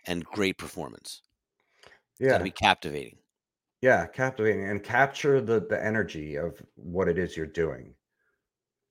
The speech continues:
Speaker 2: Try to capture that on, in video. And you have to shoot a lot to get that. You know, you might, you might capture that magic out of one or two songs out of an entire night,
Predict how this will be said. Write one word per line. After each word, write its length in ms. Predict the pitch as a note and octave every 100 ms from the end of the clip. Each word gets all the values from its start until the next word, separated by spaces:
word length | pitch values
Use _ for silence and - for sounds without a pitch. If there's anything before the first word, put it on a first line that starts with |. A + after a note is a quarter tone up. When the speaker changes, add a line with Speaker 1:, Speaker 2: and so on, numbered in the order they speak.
| _ _ -
Speaker 2:
Try 240 | - F#2+
to 80 | F#2+
capture 420 | - F#2+ F2+ F2+
that 240 | D#2+ D#2 D2+
on, 300 | D#2+ D#2 - _ _ _ _ -
in 180 | D#2+ D2
video. 400 | D2+ C#2 B1+ - - -
And 140 | A#2+ C#3
you 80 |
have 260 | C3+ D#3 D#3
to 100 | D#3
shoot 300 | D3 C#3+ C#3
a 40 |
lot 440 | A2+ D#3 F#2+ - -
to 80 | G2
get 320 | F2 A#2 -
that. 340 | D#2 C#2+ - _ _ _ -
You 100 | E2+
know, 140 | F2
you 160 | F2 F2
might, 300 | G2 G2 - - _ - - - _ _ _ _ _ -
you 80 | G#2
might 360 | G#2+ A2 G#2+
capture 520 | - A2+ - - G#2
that 200 | G2 F#2+
magic 440 | G2 G2+ G2+ F#2 -
out 220 | F#2 F2+
of 180 | F2 -
one 280 | G2 F#2+ F#2+
or 80 |
two 220 | F2+ G#2+ F2
songs 420 | - G2+ F#2+ F2
out 100 | E2+
of 80 | E2
an 100 | D#2+
entire 380 | E2+ F2+ D#2+
night, 380 | E2 G#2+ E2 C#2+